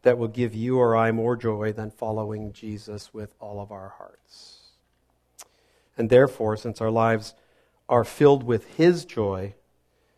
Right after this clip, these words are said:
as the Spirit ripens joy in us, get this, we get to enjoy new family, our new king,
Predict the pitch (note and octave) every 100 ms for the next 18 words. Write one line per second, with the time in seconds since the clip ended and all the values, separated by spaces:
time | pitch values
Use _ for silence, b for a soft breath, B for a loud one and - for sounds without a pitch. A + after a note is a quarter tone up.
0 | _ _ B2 A2 A#2 - - C3 B2 B2+
1 | A#2 C3+ C#3+ A#2+ G#2+ - - B2 A#2 G#2+
2 | D3 D3 A2 A2 - _ _ C3+ A#2+ C3+
3 | A2+ F#2+ - _ _ _ _ _ _ -
4 | B2+ D3+ F3 D3 D3+ - - D3+ D3+ D3
5 | D3 C3 B2 G#2+ F#2+ E2 _ _ _ _
6 | _ _ _ _ _ _ _ _ _ A2
7 | C3 - B2 A2 G#2+ C3 _ _ _ _
8 | _ _ _ _ _ G#2 G#2+ A#2+ A#2+ G2